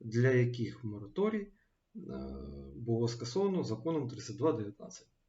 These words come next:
Підакцизники, гральний бізнес, фінансові послуги і платіжні послуги. Ну, не виключається, що, е, це не останні альтернативні законопроекти. Е,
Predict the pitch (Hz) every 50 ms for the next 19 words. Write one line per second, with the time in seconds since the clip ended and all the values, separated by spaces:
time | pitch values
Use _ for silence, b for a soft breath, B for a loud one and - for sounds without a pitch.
0 | _ - - 120 117 117 - - 214 226 214 208 202 190 180 190 156 123 120 117
1 | 107 104 104 104 101 - 180 190 185 175 170 165 - - - - _ _ _ _
2 | _ _ _ - - 117 120 123 120 120 - 110 107 - - - 180 180 - 139
3 | 135 127 120 117 - - - - - _ - - - - - 120 117 120 110 98
4 | 98 92 - - 90 - - - - - _ _ _ b b b b b b b
5 | b b b b b b b b b b b b b b b b b b b _
6 | _ _ _ _ _ _ _ _ _ _ _ - - 190 220 220 208 185 - -
7 | - - - - 147 151 147 143 151 170 214 240 233 240 233 233 220 214 - 208
8 | 190 170 160 156 151 151 151 - - 151 147 - - - - - - - 156 151
9 | 143 135 127 117 120 120 117 - - 123 120 120 117 113 113 113 - _ - -
10 | - - 175 165 156 147 147 151 180 190 185 - 165 151 - - - - 131 110
11 | 107 104 104 110 117 123 123 - - - 123 123 - 143 131 139 139 131 135 135
12 | 131 135 131 131 127 127 123 123 120 120 117 120 117 123 123 127 127 123 120 120
13 | 120 123 120 120 120 120 - - 117 113 107